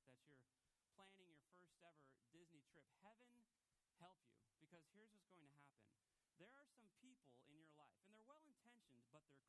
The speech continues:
crazy as the day is long. And they actually believe that the Magic Kingdom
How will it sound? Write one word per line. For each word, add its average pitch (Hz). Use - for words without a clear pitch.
crazy 214
as 170
the 147
day 147
is 135
long. 120
And 165
they 247
actually 262
believe 180
that 147
the 156
Magic 165
Kingdom 151